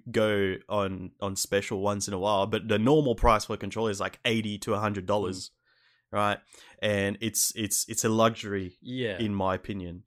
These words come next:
Speaker 1: to have an extra controller, be, be able to charge it up and, yeah, swap it over mid-game or whatever, which, yeah, all three of us do it, and that's great. But if I'm fucking Joe down the road,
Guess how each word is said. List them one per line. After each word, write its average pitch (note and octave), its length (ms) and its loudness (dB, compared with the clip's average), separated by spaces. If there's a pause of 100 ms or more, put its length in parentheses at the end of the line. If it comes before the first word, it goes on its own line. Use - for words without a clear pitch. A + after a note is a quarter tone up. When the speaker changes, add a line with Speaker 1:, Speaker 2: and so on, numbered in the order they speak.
(140)
Speaker 1:
to G#2+ 100 -6
have G#2 140 0
an G2+ 100 2
extra E3 300 2
controller, G2+ 640 -2
be, G#2+ 260 -6
be G#2+ 240 -2
able G2+ 300 0
to G2 160 -12
charge G#2+ 420 0
it F2+ 80 -4
up F#2 380 -2 (340)
and, F#2+ 300 -4
yeah, G#2 140 -4
swap - 300 -4
it G2+ 60 -6
over F#2+ 260 -2
mid-game F2+ 500 -6
or F2 80 -12
whatever, F2+ 400 -10 (120)
which, - 460 -12
yeah, G#2 200 -4
all A2+ 140 2
three A2 200 -2
of F#2 80 -4
us - 180 -4
do E3 180 4
it, D#3+ 160 6 (240)
and F#2+ 140 -6
that's F#2 180 -6
great. A2+ 340 2 (380)
But G#2 360 2 (340)
if A2 160 -4
I'm G2+ 720 -2
fucking G2 540 -6 (580)
Joe G#2+ 420 4
down G2+ 300 0
the F#2+ 80 -4
road, G2 520 0